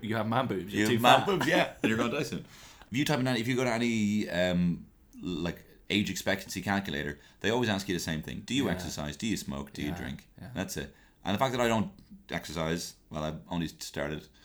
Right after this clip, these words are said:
Speaker 2: um, and
Speaker 1: But
Speaker 2: I
Speaker 1: you
Speaker 2: do s-
Speaker 1: walk. No, but come on, don't sell yourself short. You walk, and walking is really, walking is really good for you. You walk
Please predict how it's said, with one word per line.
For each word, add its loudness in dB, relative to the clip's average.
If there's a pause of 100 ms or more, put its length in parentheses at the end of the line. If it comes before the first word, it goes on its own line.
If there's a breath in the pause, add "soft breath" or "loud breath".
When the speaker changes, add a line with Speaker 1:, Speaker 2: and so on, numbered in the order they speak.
(160 soft breath)
Speaker 2:
um, -6
and -6
Speaker 1:
But -6
Speaker 2:
I 0
Speaker 1:
you 2
Speaker 2:
do 4
s- 6
Speaker 1:
walk. 4
No, 0
but -6
come -4
on, -6
don't 0
sell 0
yourself -4
short. -6
You -8
walk, -2
and -8
walking -2
is -8
really, -4
walking 0
is 0
really 4
good 2
for -8
you. -8
You -6
walk 0